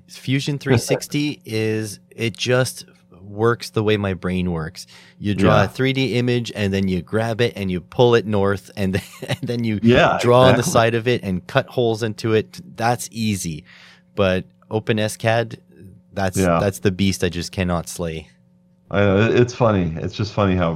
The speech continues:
Speaker 2: diff-, brains are wired differently, 'cause I, I open up that software and I'm like, I get seven forty-seven syndrome, where I'm looking around the screen, I'm like, "What the heck do I click on to," you know, I'd, I'd rather just type the code in, right, and <laughs> get it to generate, so,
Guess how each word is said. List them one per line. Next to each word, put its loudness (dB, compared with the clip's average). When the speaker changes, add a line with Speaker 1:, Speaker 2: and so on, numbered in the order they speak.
Speaker 2:
diff-, -6
brains -2
are 0
wired 0
differently, -6
'cause -2
I, 4
I 0
open 0
up -4
that -4
software -2
and -4
I'm -2
like, -4
I -4
get -2
seven -2
forty-seven -2
syndrome, -2
where 2
I'm 4
looking 2
around 2
the -2
screen, -4
I'm 0
like, -4
"What -8
the -4
heck -2
do 0
I 2
click -2
on 0
to," -2
you 2
know, 4
I'd, 4
I'd 2
rather 4
just -4
type 0
the -2
code 0
in, -2
right, -4
and -4
<laughs> 0
get 0
it -2
to -4
generate, -6
so, -10